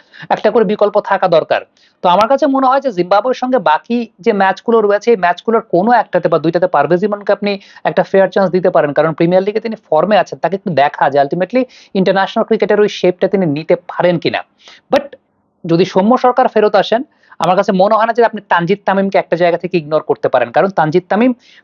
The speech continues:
যেইভাবে পারফর্ম করেছেন, যেভাবে ডমিনেটিং অ্যাপ্রোচে ব্যাটিং করেছেন, even বিপিএল এ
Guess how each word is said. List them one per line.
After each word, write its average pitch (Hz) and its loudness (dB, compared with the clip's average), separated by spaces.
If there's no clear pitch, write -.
যেইভাবে 208 0
পারফর্ম 226 0
করেছেন, 185 -2
যেভাবে 180 0
ডমিনেটিং 170 -2
অ্যাপ্রোচে 185 0
ব্যাটিং 175 0
করেছেন, 156 -2
even 165 -2
বিপিএল 190 0
এ - 0